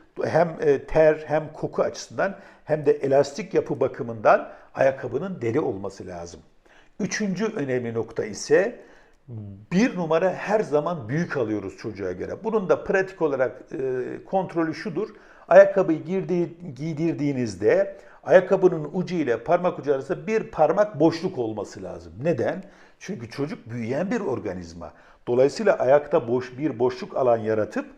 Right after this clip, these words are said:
çocuğumuzun büyümesine, ayağının büyümesine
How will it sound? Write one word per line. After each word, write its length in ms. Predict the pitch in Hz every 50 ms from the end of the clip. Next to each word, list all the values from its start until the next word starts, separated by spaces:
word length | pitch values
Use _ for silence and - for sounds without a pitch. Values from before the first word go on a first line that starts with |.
| - - _ _ -
çocuğumuzun 880 | - 156 147 120 139 147 147 147 147 135 123 180 202 185 - 131 113
büyümesine, 640 | 107 113 123 131 127 147 147 147 - 151 143 143 131
ayağının 520 | - 107 110 117 117 123 131 160 180 175 120
büyümesine 640 | 123 123 120 117 113 110 - 151 147 185 214 247